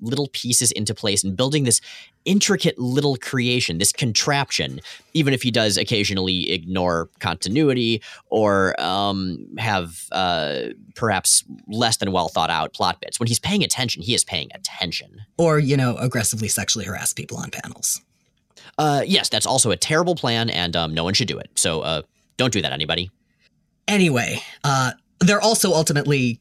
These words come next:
Speaker 2: saved from this by a very, very well-timed rescue from Psylocke and Bishop, who stick around for just long enough to intercept the escape capsule that the, the three X-Men managed to get, get out.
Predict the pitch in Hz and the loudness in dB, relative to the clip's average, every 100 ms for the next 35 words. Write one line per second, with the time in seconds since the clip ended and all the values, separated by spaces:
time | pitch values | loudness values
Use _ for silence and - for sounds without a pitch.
0 | - - 143 139 - 143 165 - 135 131 | -4 0 2 2 2 2 2 0 0 2
1 | 131 156 151 139 139 135 123 131 - 131 | 2 4 4 2 2 2 2 0 0 0
2 | 123 117 120 - 123 - 110 120 - 123 | 0 0 0 0 -2 -2 -2 0 0 -2
3 | 120 110 120 113 - 110 - 131 120 117 | -2 -2 -2 0 -2 -2 -4 0 2 0
4 | - _ - - - - 180 165 143 139 | -4 _ -20 -4 -2 2 2 2 2 4
5 | 135 - 156 127 127 131 147 - - - | 2 2 2 2 2 2 2 2 0 -2
6 | 135 135 127 127 120 107 - - _ - | 0 2 4 2 0 -2 -8 -14 _ 0
7 | - 127 120 117 110 - _ _ _ _ | 2 2 2 2 -2 -8 _ _ _ _
8 | _ _ _ _ _ _ _ _ _ _ | _ _ _ _ _ _ _ _ _ _
9 | _ 170 165 151 139 - 131 - 117 135 | _ 2 2 4 2 2 0 -2 0 2
10 | - - 135 - 117 - 127 113 123 - | 2 0 -2 -2 -2 0 -2 -2 -4 -4
11 | 120 - - - 135 - 139 131 123 - | -6 -6 -14 -4 -2 0 0 2 0 -4
12 | - 131 - 120 120 123 110 - 131 117 | -6 -2 0 2 0 0 0 0 0 -4
13 | - 123 127 113 - - | -6 -4 -2 -2 -4 -6